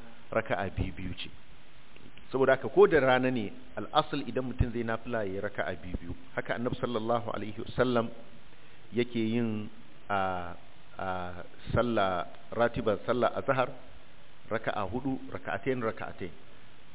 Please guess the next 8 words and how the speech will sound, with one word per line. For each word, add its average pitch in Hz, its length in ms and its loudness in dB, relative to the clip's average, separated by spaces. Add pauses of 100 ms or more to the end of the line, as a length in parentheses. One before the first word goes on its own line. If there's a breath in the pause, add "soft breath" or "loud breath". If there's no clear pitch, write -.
Haka 120 220 -2
kuma 120 220 0
Fatima, 127 520 2
haka 123 260 -2
Ummu 131 220 -2
Hani 123 320 2
ta 123 140 2
ruwaito 123 480 0